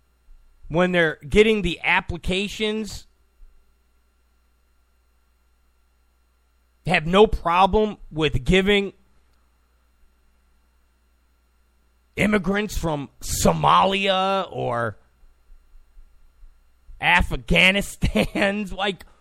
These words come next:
what is it that has security companies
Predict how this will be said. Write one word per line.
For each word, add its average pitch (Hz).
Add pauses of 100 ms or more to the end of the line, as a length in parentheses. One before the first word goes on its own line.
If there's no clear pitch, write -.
(240)
what 277
is 294
it 156 (1400)
that 190
has 208
security 269
companies 151